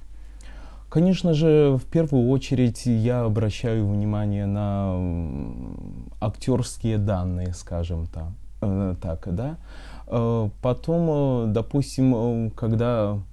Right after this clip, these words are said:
э, роль Дедушки Мороза, серьезная роль, да, конечно же, хотелось бы, м, помимо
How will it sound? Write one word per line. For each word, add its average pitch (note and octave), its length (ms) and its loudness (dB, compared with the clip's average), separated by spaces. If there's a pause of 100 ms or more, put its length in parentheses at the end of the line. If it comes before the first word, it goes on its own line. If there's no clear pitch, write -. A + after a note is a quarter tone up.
(560)
э, G2 840 0
роль B2+ 380 4 (180)
Дедушки A2+ 520 2
Мороза, A2+ 600 2
серьезная B2+ 840 2
роль, A2 300 -2 (420)
да, B2+ 460 0 (140)
конечно C3+ 500 0
же, B2 240 0
хотелось B2 520 0
бы, B2 220 2 (440)
м, A#2 520 0
помимо A#2 800 2